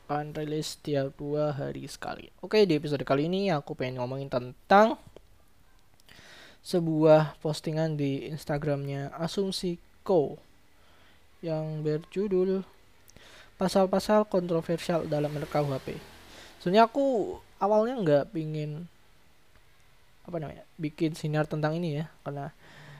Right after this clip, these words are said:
nggak tahu mau ngomongin apa dan takut salah ngomong juga. Tapi setelah aku, biasanya kan kalau ada sebuah berita atau apapun, aku save di collection di Instagram untuk aku bikin siniar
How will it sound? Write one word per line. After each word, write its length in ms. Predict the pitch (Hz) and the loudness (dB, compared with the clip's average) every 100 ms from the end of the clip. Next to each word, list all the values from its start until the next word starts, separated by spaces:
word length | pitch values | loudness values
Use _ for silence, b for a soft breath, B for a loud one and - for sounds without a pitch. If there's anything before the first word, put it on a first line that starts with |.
| B - - - - - - | B -20 -20 -20 -20 -20 -8
nggak 240 | 147 - | -6 -4
tahu 100 | 143 147 | -4 -2
mau 160 | 143 | -4
ngomongin 320 | 139 139 135 131 | -4 -4 -4 -6
apa 160 | - | -4
dan 160 | 156 135 | -4 -4
takut 320 | 135 135 147 | -6 -8 -12
salah 240 | - 147 | -10 -6
ngomong 240 | 139 143 143 | -6 -6 -8
juga. 400 | 143 156 165 196 - - - - - b b - | -8 0 0 0 -6 -20 -20 -20 -20 b b -2
Tapi 320 | 233 - 214 | 0 2 -2
setelah 400 | - - 190 185 | -2 0 4 4
aku, 400 | - 185 185 185 - - | 2 0 2 -2 -6 -2
biasanya 320 | 160 180 196 | 2 4 4
kan 80 | 233 | 8
kalau 240 | 226 202 | 10 10
ada 320 | 180 170 165 | 10 10 8
sebuah 320 | 165 - 160 | 8 6 2
berita 320 | 151 147 143 147 | 4 2 6 4
atau 160 | 147 | 6
apapun, 560 | 139 131 139 - 196 202 | 4 4 -2 -2 0 0
aku 240 | - 175 | 0 -2
save 320 | 165 180 165 | 0 2 0
di 400 | 160 147 139 135 139 B B B B - - - | -2 0 0 0 -4 B B B B -20 -20 4
collection 560 | 160 160 156 175 160 | 8 8 6 0 0
di 80 | 143 | 0
Instagram 560 | 151 - 143 147 151 185 - - - - - - - - - - - | -4 -6 -4 0 0 -2 -12 -20 -20 -20 -20 -20 -20 -20 -20 -20 -14
untuk 180 | 143 143 | -10 -4
aku 320 | 131 - 147 | -4 -2 -2
bikin 640 | 143 139 151 147 147 151 151 - - - | -2 -2 -2 -2 -4 -6 -10 -14 -20 -12
siniar 640 | - 156 175 196 185 180 | -6 0 6 8 8 6